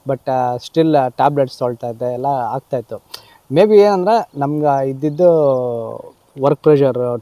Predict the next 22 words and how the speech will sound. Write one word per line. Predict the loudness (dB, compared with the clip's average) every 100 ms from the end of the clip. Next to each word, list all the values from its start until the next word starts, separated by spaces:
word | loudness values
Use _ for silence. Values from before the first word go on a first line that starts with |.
| -2
ಟೆನ್ಷನ್ನು, | 0 2 0 -2 -6 -10 -14 _ -20 _ _ -10 -6
ಆ, | -4 -6
ಅಲ್ಲಿನ | -4 0 4
ಲೈಫ್ | 8 8 6
ಸ್ಟೈಲ್ | 4 4
ಇರ್ಬೋದು, | 4 2 -2 -2
ಎಲ್ಲದೂ | 0 4 6 6 6 4 -2
ಕಾರಣ | 2 2 4
ಇರ್ಬೋದು. | 0 0 -2 -2 -6 -8
ಮ್, | -6 -4 -4
ಎಕ್ಸಾಕ್ಟ್ | -6 0 0 0 _ -2 -2 -2
ಕಾರಣ | -2 0 -2 -2
ಹಿಂದೆ | -4 -4 -4
ಅಂತ | -6 -10 -12
ಗೊತ್ತಿಲ್ಲ. | -8 -8 -4
ನನ್ನ | -4
ಪ್ರಕಾರ | -2 0 2 0 4
ವರ್ಕ್ | 2 4
ಪ್ರೆಷರ್, | 4 4 2 0 -2
ಟೆನ್ಷನ್, | -4 -2 -6 -10 -12 -10
ಆ, | -10
ಸ್ಟ್ರೆಸ್‌ಗೆ | -12 2 2 2 0 2 2 0 -2